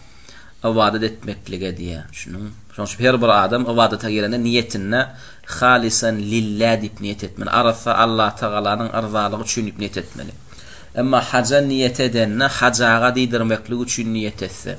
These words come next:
şunun onuň hajy batyl. Yani niýet diýdigi haja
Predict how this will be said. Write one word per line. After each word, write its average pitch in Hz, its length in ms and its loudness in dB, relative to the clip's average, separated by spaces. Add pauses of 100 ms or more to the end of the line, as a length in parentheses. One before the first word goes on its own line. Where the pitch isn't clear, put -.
şunun 101 340 -8
onuň 113 360 -2
hajy 110 400 -2 (600)
batyl. 104 460 6 (420)
Yani 107 240 -2
niýet 131 320 4
diýdigi 113 440 0 (160)
haja 120 440 4